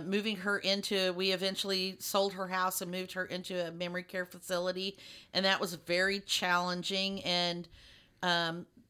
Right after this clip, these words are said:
these people that I met with, you know, for all day, every Thursday,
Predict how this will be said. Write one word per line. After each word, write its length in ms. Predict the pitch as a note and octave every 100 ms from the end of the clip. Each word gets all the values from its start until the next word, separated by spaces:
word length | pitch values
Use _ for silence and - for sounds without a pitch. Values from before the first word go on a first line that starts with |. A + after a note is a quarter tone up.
| -
these 220 | G3 G3
people 320 | - A3 G#3+ F#3+
that 120 | F3
I 140 | F3
met 320 | F3 F#3 B3
with, 360 | F#3 F#3 F3+ - -
you 160 | F#3+ G3
know, 200 | F3 E3+
for 440 | - F#3+ F3+ F3+ -
all 240 | F#3+ A3+
day, 640 | G3 G#3 B3 F#3+ F3+ F#3 F#3+
every 320 | F3 F#3 G3 F#3
Thursday, 840 | A3 B3 A3+ F#3+ E3+ E3 E3+